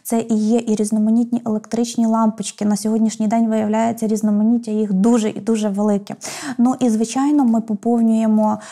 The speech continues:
е, хочемо поповнювати і намагаємося поповнювати фонди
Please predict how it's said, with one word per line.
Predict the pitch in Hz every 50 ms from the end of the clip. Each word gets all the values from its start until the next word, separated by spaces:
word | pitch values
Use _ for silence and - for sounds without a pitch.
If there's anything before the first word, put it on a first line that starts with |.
| - - -
е, | - 196 196 202 202 196 185
хочемо | 185 - - 233 226 226 - 220 214 208 202
поповнювати | 202 202 202 - 220 214 208 196 202 202 196 208 202 202 208
і | 208 202
намагаємося | 202 202 202 202 196 202 220 226 214 208 214 196 - - 202
поповнювати | - 202 196 - 208 208 202 208 208 208 208 208 202
фонди | 196 - - 233 240 233 226 214